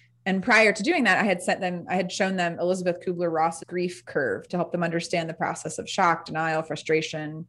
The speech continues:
sadness, and then, you know, acceptance and meaning making. And I just said, "Wherever you are on this path is, is human. Like, there's not a certain place you're supposed to be." So they go in this room, have this conversation, come back. The first person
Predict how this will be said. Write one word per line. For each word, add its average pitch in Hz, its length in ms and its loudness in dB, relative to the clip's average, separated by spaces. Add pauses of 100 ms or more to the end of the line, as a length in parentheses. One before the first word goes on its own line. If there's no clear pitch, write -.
(180)
sadness, 151 760 0 (300)
and 170 160 0
then, 143 220 -2
you - 80 -6
know, 156 80 -2
acceptance 151 560 0
and 156 100 -6
meaning 262 280 2
making. 151 460 -2 (600)
And 196 80 6
I 208 80 8
just 214 160 4
said, 208 140 6
"Wherever 208 200 8
you 226 160 6
are 190 140 8
on 180 80 6
this 165 160 -6
path 170 400 4 (640)
is, 170 540 -4
is 170 180 -4
human. 165 360 0 (260)
Like, 160 220 -2 (340)
there's 190 240 4
not 190 220 4
a 185 40 0
certain 185 220 0
place 180 180 2
you're 175 60 -4
supposed 175 360 -2
to 175 60 -8
be." 175 240 -6 (240)
So - 120 -10
they 185 100 2
go 202 100 4
in 247 60 4
this 269 160 -2
room, 202 120 0
have 175 140 2
this 175 120 -6
conversation, 165 600 -6
come 190 180 2
back. 151 240 0 (480)
The 180 80 0
first 269 300 0
person 175 580 -8